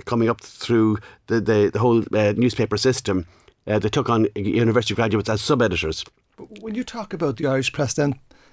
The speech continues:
Speaker 2: names like Michael Mills come to mind. Were they, were they the, the stalwarts? That
Speaker 1: Well, well, well, they were, absolutely. Yeah, when you asked me there who, who are the giants of journalism, who did I respect, I'd have to say Michael Mills would be,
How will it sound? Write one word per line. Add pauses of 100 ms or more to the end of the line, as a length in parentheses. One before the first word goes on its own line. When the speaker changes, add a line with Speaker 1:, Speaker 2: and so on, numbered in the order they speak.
(140)
Speaker 2:
names
like
Michael
Mills
come
to
mind.
Were
they,
were
they
the,
the
stalwarts?
That
Speaker 1:
Well,
well,
well,
they
were,
absolutely.
Yeah,
when
you
asked
me
there
who,
who
are
the
giants
of
journalism,
who
did
I
respect, (200)
I'd
have
to
say
Michael
Mills
would
be,